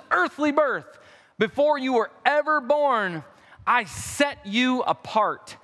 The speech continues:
I marked you as mine. I ordained you as a prophet to the nations, known,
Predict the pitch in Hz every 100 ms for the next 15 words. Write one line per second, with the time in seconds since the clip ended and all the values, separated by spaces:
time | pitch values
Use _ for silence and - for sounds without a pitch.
0 | _ _ - 208 226 196 185 214 247 233
1 | - 170 165 143 110 - 147 123 147 160
2 | 151 120 104 101 92 _ _ _ _ _
3 | _ _ _ _ _ _ _ _ - 165
4 | 214 190 175 165 127 127 214 247 233 180
5 | 151 135 127 131 - _ _ - 131 127
6 | - - 185 - - - - 127 131 135
7 | 131 - 98 104 - - - _ _ _
8 | _ - 170 208 247 285 262 190 143 120